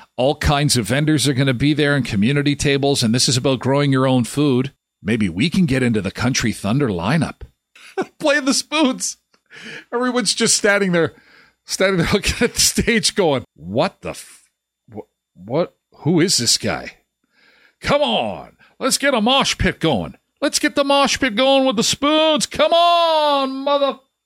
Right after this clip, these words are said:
come on. Everyone's just like, "This guy, no, get him off."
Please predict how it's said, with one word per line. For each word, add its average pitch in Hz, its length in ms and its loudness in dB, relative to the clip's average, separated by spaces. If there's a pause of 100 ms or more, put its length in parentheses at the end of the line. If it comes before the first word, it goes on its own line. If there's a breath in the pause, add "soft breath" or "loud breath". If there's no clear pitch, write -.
come 311 160 -6
on. 170 680 -6 (680 soft breath)
Everyone's 101 280 -2
just - 200 -2
like, 78 240 -6
"This 151 200 -2
guy, 95 380 -2 (100)
no, 82 320 -4
get 131 160 0
him 156 120 2
off." 120 420 -2